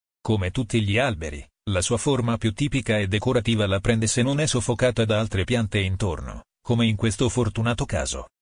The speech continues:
Per fare apprezzare ancora di più la forma abbiamo inserito una foto invernale di questo esemplare. D'estate,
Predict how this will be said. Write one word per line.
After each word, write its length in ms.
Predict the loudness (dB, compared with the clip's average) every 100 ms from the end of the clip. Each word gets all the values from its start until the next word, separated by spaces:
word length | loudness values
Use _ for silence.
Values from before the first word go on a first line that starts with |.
| _ _
Per 200 | -2 0
fare 280 | 2 2 2
apprezzare 500 | 0 -2 0 2 2
ancora 380 | 0 2 2 2
di 140 | 0
più 180 | 0 0
la 120 | 0
forma 320 | 0 0 2
abbiamo 340 | 2 2 2 0
inserito 480 | 0 2 2 0
una 180 | 0 0
foto 280 | 2 0 2
invernale 500 | 2 2 0 0 0
di 140 | 0
questo 320 | 0 0 0 0
esemplare. 720 | 2 0 0 -2 -4 -10 -16 _ _ _
D'estate, 680 | -2 0 0 -6 -8 -12 -16